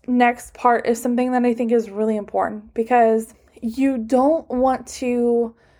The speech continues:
be overheard talking negatively about the customer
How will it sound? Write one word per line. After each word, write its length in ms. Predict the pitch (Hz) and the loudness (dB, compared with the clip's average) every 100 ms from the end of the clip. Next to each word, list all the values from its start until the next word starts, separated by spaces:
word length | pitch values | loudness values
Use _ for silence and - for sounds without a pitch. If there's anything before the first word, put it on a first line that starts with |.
| _ _ 226 | _ _ -8
be 540 | 247 247 240 240 220 - | -2 0 0 -2 -6 0
overheard 1080 | 247 254 262 262 226 - 233 226 233 220 - | 2 4 2 0 -2 -2 2 4 2 -2 -14
talking 720 | - - 226 226 247 240 220 | -4 0 0 0 0 0 0
negatively 720 | 202 196 233 240 240 254 262 | 0 0 0 0 0 0 0
about 680 | 240 226 208 208 208 202 - _ _ _ | 0 2 2 4 4 0 -8 _ _ _
the 100 | 208 | -2
customer 800 | 202 - 233 - 269 277 294 330 | 0 0 -2 -2 -4 -2 -2 -6